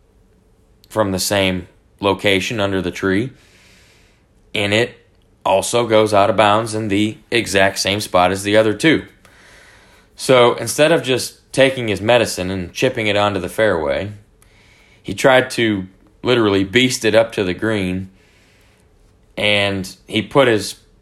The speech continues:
shot in the same spot all three times. And he ended up making a quintuple bogey, which is a ten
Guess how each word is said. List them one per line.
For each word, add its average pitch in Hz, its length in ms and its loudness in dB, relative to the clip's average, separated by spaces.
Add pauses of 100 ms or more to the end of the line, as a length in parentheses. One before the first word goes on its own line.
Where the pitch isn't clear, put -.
shot 104 600 0
in 104 120 -8
the 92 320 -6
same 113 260 -2
spot 98 480 0
all 107 180 2
three 104 200 -4
times. - 420 -6 (1500)
And 90 320 -4 (420)
he 139 180 2
ended 156 220 2
up 131 140 2
making 113 380 -2
a 98 140 0
quintuple 127 800 -2
bogey, 98 600 -2
which - 460 -8 (480)
is 95 160 -6
a 90 80 -6
ten 90 720 -8